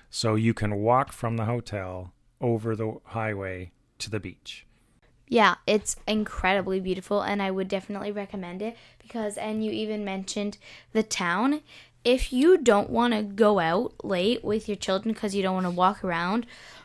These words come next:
Speaker 2: or whatever, it's great because it doesn't feel like a hotel. It, like, you're immersed in almost,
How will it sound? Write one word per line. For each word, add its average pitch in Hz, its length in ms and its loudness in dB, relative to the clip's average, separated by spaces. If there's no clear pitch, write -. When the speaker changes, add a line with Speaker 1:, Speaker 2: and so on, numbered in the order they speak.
Speaker 2:
or 240 120 2
whatever, 247 420 2
it's 240 180 -2
great 202 360 2
because 220 260 -4
it 214 240 -4
doesn't 214 420 0
feel 202 220 2
like 208 180 -2
a 202 100 -4
hotel. 190 560 -2
It, - 240 -6
like, 196 320 -2
you're 190 120 0
immersed 190 840 -2
in 185 360 -4
almost, 381 640 4